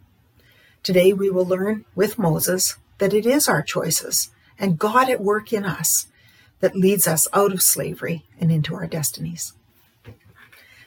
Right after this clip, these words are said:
The book of Moses is a narrative. Other books of the Bible are written in different styles. For example, Isaiah is a book about prophecy. Philippians is a letter. Uh, Hebrews is a sermon.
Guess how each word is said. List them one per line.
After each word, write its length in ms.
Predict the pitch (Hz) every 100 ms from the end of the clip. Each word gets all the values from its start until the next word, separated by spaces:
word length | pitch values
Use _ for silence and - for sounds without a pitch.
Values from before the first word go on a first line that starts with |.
| -
The 40 | 214
book 200 | 285 311
of 80 | 320
Moses 500 | 220 240 254 285 -
is 60 |
a 60 | 190
narrative. 580 | 196 240 240 - - - _ _ _ - - - _ -
Other 220 | - 294
books 280 | 254 294 -
of 60 |
the 80 | 247
Bible 400 | - 208 214 214
are 100 | 196
written 280 | 185 208 185
in 120 | 143 185
different 360 | 185 - 220
styles. 640 | - - - - 165 180
For 140 | - 185
example, 640 | 165 175 180 165 185 185 -
Isaiah 460 | 175 160 202 185 190
is 260 | 190 170
a 60 | 175
book 320 | 165 170 - _ _ _ _ _ _
about 280 | 160 170 -
prophecy. 640 | 165 151 - - 185 240 269 _ _ _ _ -
Philippians 540 | 180 175 - 175 170
is 160 | 170 156
a 80 | 160
letter. 540 | 151 151 147 190 247 _ _ _ _ _ _ -
Uh, 400 | 180 165 165 156 156
Hebrews 500 | - 214 180 185 170
is 140 | 165
a 80 | 156
sermon. 640 | 147 - 170 165 170 254